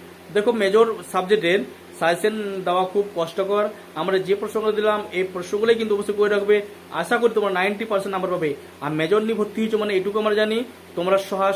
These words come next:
সাহসিকতার সাথে ভর্তি হয়েছো, নিয়েছো, তো সাজেশন করার অতটা কোনো প্রয়োজন নেই। আমরা যেগুলা দিলাম,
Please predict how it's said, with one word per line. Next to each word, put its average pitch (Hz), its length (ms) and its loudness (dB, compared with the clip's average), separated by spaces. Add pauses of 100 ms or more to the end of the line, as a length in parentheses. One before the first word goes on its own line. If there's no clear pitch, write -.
সাহসিকতার 214 500 0
সাথে 196 220 -2
ভর্তি 196 280 -2
হয়েছো, 214 380 2 (320)
নিয়েছো, 185 500 0 (260)
তো - 60 -8
সাজেশন 180 400 0
করার 196 200 0
অতটা 180 220 -2
কোনো 160 200 -4
প্রয়োজন 151 360 -2
নেই। 202 240 0 (280)
আমরা 170 220 -2
যেগুলা 185 440 2
দিলাম, 190 480 0